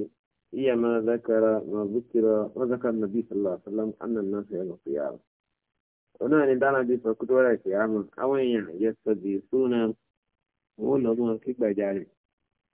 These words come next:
sí Ádà, ọba Ádámù. Pé ọba tó ní bá wa bẹ lọ́nà. Ọmọ ìdí Nuh, wọ́n lọ bá Nuh.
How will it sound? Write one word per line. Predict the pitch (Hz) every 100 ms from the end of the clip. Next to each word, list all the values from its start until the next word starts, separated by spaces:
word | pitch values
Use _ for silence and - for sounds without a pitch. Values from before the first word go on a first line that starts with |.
| _
sí | _ - -
Ádà, | 113 110 92 92 _ _ _ _ _ _ _ _
ọba | - 104 98
Ádámù. | 110 110 110 104 - _ _ _ _ _ _ _ _ _ _ _ _ _ _ _ _ -
Pé | 117 117 113 - 117
ọba | 104 110 120
tó | - 165 135
ní | 107 107
bá | 117
wa | 113
bẹ | 107 110
lọ́nà. | 120 117 101 95 _ _ _ _ _ _ _ _ _ _ _ _ _ _
Ọmọ | 120 127 123
ìdí | 117 120 123
Nuh, | 143 151 123 - _ _ _
wọ́n | - 131
lọ | 113
bá | 120
Nuh. | 123 127